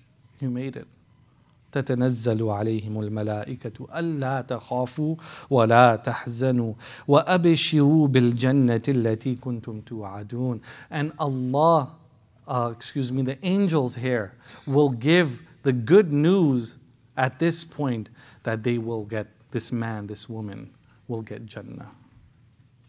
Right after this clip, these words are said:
التي كنتم توعدون, that you have been promised. That there was a promise that has been made to the Muslims, to the believers, man and woman,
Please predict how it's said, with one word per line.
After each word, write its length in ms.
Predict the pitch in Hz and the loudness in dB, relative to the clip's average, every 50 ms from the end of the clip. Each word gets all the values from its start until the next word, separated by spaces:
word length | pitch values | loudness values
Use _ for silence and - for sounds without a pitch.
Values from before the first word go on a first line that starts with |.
| _ _ _ _ _ - - - - - - - - - _ _ _ _ _ - | _ _ _ _ _ -20 -20 -20 -20 -20 -20 -20 -20 -20 _ _ _ _ _ -4
التي 600 | 143 143 147 147 139 127 127 127 - 143 127 - | -2 0 0 2 2 0 0 -2 -4 -6 -6 -4
كنتم 480 | - 139 131 127 120 - 120 110 110 - | -4 -4 -4 -4 -4 -6 -8 -8 -8 -8
توعدون, 800 | - 120 110 98 92 98 107 107 113 127 143 147 160 165 160 165 - - - _ | -8 -8 -8 -8 -8 -10 -10 -8 -4 -2 -2 -2 -2 -4 -6 -10 -16 -20 -18 _
that 440 | 131 117 107 127 131 135 135 139 - | -12 -4 0 2 2 2 2 0 -2
you 320 | 170 127 117 117 127 131 123 | -6 -8 -6 -4 -4 -4 -4
have 320 | - - 110 113 104 101 | -4 -8 -10 -12 -14 -14
been 180 | 104 101 98 104 | -16 -16 -16 -16
promised. 720 | - - - 104 107 123 131 131 127 - - - - - - _ _ _ _ _ _ _ _ _ _ _ _ | -18 -16 -14 -14 -14 -14 -16 -16 -16 -16 -16 -16 -18 -20 -20 _ _ _ _ _ _ _ _ _ _ _ _
That 140 | 131 127 123 | -6 -4 -2
there 140 | 131 131 | 0 0
was 140 | 131 127 120 | 0 -2 -2
a 60 | 120 | -4
promise 540 | 120 - - - 147 160 175 185 180 151 135 | -8 -8 -4 0 2 4 4 4 4 2 2
that 140 | - 139 127 | 0 0 0
has 160 | 123 123 117 | 0 -2 -2
been 240 | 110 120 120 120 120 | -4 -4 -2 0 2
made 460 | 131 143 160 170 175 165 139 120 - - - - _ | 2 4 4 4 4 2 0 -2 -6 -12 -20 -20 _
to 80 | - - | -8 -6
the 100 | 139 123 | -4 0
Muslims, 840 | 127 147 175 170 - - 190 165 131 110 104 104 - - - - _ _ _ _ _ | 0 0 0 0 -2 -2 -2 -2 -4 -4 -6 -10 -12 -14 -14 -16 _ _ _ _ _
to 100 | - 151 | -6 -4
the 100 | 127 123 | -4 -4
believers, 840 | 113 104 123 120 127 156 185 190 147 123 107 107 120 - - - - _ _ _ | -4 -4 -4 -2 0 0 0 0 -2 -2 -4 -6 -8 -14 -16 -20 -20 _ _ _
man 280 | 135 131 135 147 160 156 | -2 0 0 2 2 0
and 160 | 143 131 123 | 0 0 0
woman, 380 | 123 135 131 120 107 101 113 | 0 0 -2 -2 -4 -6 -12